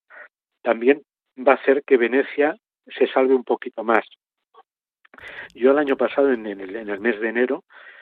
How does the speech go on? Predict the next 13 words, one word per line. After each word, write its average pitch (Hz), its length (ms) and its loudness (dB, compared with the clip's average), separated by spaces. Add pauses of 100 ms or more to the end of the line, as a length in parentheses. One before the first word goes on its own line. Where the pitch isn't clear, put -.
(300)
justo - 760 -2 (120)
llegué 123 500 2 (100)
cuando, 147 640 -2 (800)
justo - 640 -2
en 131 160 0
el 120 100 0
mes 139 180 -2
de 151 100 0
diciembre, 117 400 -2
o - 40 -6
sea, 120 260 -2 (280)
treinta 139 360 2
días 120 240 4